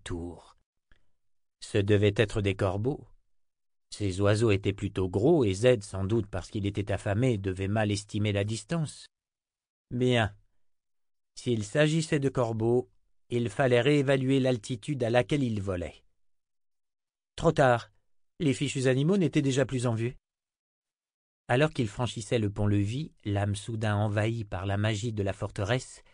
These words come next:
Zed eut le cœur serré de chagrin et de mélancolie. Sa tendre épouse,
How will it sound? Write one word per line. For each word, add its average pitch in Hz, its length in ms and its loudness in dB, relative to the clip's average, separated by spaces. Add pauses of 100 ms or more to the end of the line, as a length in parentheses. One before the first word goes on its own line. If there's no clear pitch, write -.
(500)
Zed 139 420 2
eut 127 80 0
le 123 120 2
cœur 123 220 -2
serré 120 320 -4
de 107 100 -4
chagrin 110 460 -2
et 104 100 0
de 104 120 -2
mélancolie. 95 640 -4 (1160)
Sa 123 200 -2
tendre 104 320 -2
épouse, 92 500 -6